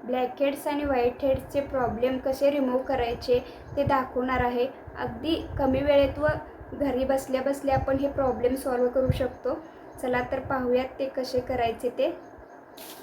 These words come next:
आपण जर हे ब्लॅकहेड्स वगैरे दूर केले नाहीत तर हे पुढे जाऊन पिंपल्स किंवा मुरूम अशा प्रकारे हे वाढत जातं.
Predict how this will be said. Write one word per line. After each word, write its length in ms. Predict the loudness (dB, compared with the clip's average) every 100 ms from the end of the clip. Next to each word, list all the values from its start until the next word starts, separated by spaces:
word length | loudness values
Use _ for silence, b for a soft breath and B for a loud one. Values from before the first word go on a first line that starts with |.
| -20 -20 B B B -12 -10
आपण 320 | -2 2 4
जर 160 | 6
हे 100 | 4
ब्लॅकहेड्स 680 | 4 2 0 0 -2 -2 -2
वगैरे 400 | 2 2 4 2
दूर 240 | 2 0 0
केले 360 | 0 0 2
नाहीत 280 | 2 0 -2 -2
तर 40 | -4
हे 280 | 0 0 0
पुढे 360 | -2 0 2
जाऊन 300 | 2 0 0
पिंपल्स 680 | -2 -2 0 0 0 0 -4
किंवा 220 | -4 0
मुरूम 400 | 0 2 2 0 -2 B B B -8
अशा 200 | -4 -4
प्रकारे 360 | -4 -4 -2
हे 120 | 0
वाढत 420 | 2 0 2 0 2
जातं. 340 | 2 2 -2